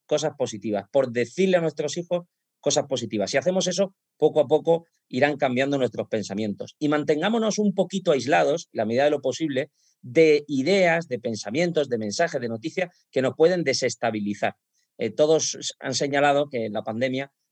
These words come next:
ha habido un exceso de información, una infoxicación, como una intoxicación de información negativa. Así es muy difícil, eh, mantener la calma. Luego, pensemos eso, controlemos un poco los pensamientos, controlemos lo que decimos y esforcémonos por hacer, eh,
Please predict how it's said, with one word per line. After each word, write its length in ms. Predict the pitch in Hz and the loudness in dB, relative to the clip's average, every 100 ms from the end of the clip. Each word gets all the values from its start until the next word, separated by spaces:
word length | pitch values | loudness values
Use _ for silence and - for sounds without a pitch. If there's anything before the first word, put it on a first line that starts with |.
| - | -4
ha 40 | |
habido 220 | 117 135 | 0 0
un 80 | 139 | 0
exceso 720 | 127 - - _ - 156 - | 0 -4 -10 _ -2 0 2
de 80 | 151 | 0
información, 520 | 131 127 113 107 143 | 0 0 0 -2 -2
una 160 | 131 131 | -2 -4
infoxicación, 1040 | 143 131 - 123 - 131 107 107 - 113 95 | -4 -4 -2 -2 -2 -4 -4 -4 0 -2 -2
como 160 | 110 | -6
una 100 | 139 | -4
intoxicación 880 | 151 143 127 - 107 113 143 165 170 _ _ _ | -4 -4 -6 -6 -6 -4 -2 -4 -6 _ _ _
de 100 | - | -4
información 480 | 135 139 123 113 143 | -2 0 0 0 -2
negativa. 420 | 127 110 104 104 - | 2 0 0 -4 -2
Así 280 | 131 - 185 | -2 2 2
es 100 | 156 | 2
muy 140 | 170 | 0
difícil, 560 | 139 - 143 139 147 143 _ _ - | -2 -6 -8 -6 -8 -8 _ _ -4
eh, 120 | 120 | -2
mantener 480 | 120 117 107 117 123 | 0 0 0 0 2
la 140 | 107 | 0
calma. 320 | 95 90 92 95 _ | -2 -6 -8 -12 _
Luego, 320 | - 120 120 _ _ _ _ | -2 0 0 _ _ _ _
pensemos 460 | 135 135 190 147 - | -2 0 0 0 -2
eso, 280 | 98 113 _ | -8 -12 _
controlemos 560 | - 139 143 196 208 170 | -6 -4 0 0 0 -2
un 120 | 147 | -4
poco 200 | 202 156 | -2 0
los 120 | 143 | 0
pensamientos, 800 | 208 214 151 147 143 143 220 - _ _ _ | 0 0 0 0 -2 -2 -4 -6 _ _ _
controlemos 500 | 131 131 131 202 165 | -6 -2 2 2 2
lo 100 | 135 | 2
que 100 | 185 | 2
decimos 460 | 175 - 165 190 - | -2 -4 -4 -4 0
y 100 | 160 | 0
esforcémonos 720 | - 156 139 208 202 196 220 _ _ _ _ | 2 0 -2 0 0 0 -2 _ _ _ _
por 160 | - 139 | 2 4
hacer, 380 | 127 180 180 165 | 4 2 2 2
eh, 360 | 143 135 131 | 2 4 2